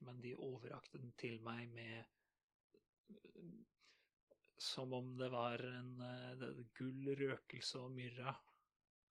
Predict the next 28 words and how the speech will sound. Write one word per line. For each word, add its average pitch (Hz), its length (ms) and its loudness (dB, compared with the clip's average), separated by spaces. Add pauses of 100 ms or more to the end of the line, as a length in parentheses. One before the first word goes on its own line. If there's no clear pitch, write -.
(1040)
Og 123 480 -2
jeg 123 560 -2
tok - 220 -8
vel 135 180 -2
sikkert 131 300 -2
imot 127 500 -4
og 131 320 -4
sa 131 140 -6 (640)
takk, - 320 0
fordi 131 320 -6
det 131 220 -4 (1000)
hadde 143 240 4
jeg 131 80 6
jo 131 160 4
blitt 135 160 0
opplært - 720 -2 (100)
til 135 160 4
å 135 80 6
gjøre, 135 380 4
eller 123 260 2
jeg 131 320 -4
sa 127 160 2
vel 120 160 -2
sikkert, - 480 -8
eh, 117 220 -6 (640)
«Thank 233 260 -2
you», 113 220 4 (1500)
fordi 117 640 -2